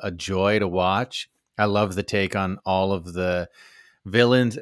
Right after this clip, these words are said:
as well as the good guys. It's a ki-, it's kind of, you know, lampoons them a little. It's a little satirical. And I think the coolest thing is I, I, I, I believe this is,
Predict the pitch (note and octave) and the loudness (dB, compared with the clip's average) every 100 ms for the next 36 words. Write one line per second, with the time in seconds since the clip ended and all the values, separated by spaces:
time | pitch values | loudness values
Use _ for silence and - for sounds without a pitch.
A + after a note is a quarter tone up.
0 | - G2+ G#2 F#2 G2 G2 G2+ G2 G2 F2 | -6 -2 -2 0 2 4 6 6 4 0
1 | E2 F#2+ E2 G#2 F2 G#2 G2+ G#2 G#2 - | -4 -4 -2 -4 0 0 2 0 -4 -8
2 | _ _ _ A2 A2 - C3+ - A#2+ - | _ _ _ -10 -8 -6 -6 -6 -10 -6
3 | A2+ A2+ G#2 - - _ _ _ - A2 | -4 -2 -4 -8 -20 _ _ _ -6 -4
4 | G#2+ G#2+ A2+ G#2+ A#2 G#2 A2+ G#2 G#2+ G#2+ | -2 0 -2 -2 -4 -2 -2 -2 0 2
5 | G#2+ G#2+ A2 - - G2 G#2 - F#2+ G#2+ | 2 0 -2 -8 -8 -4 -4 -6 -8 -4
6 | G2+ - G#2 G2+ - - - - B2+ B2+ | -2 -2 -2 -2 -4 -20 -20 -6 -4 -2
7 | C3+ E3+ C3+ - C3 B2+ C3+ B2 G#2 A2 | -2 -4 -4 -2 0 0 -2 -2 -4 -2
8 | C3+ A#2 A2 F#2+ _ _ _ _ _ G#2+ | -4 -2 -6 -6 _ _ _ _ _ -8
9 | - C3+ G#2 G#2+ C#3 F#3+ G#2+ F#2 A2+ B2+ | -6 -6 -2 0 0 2 0 -2 -6 -6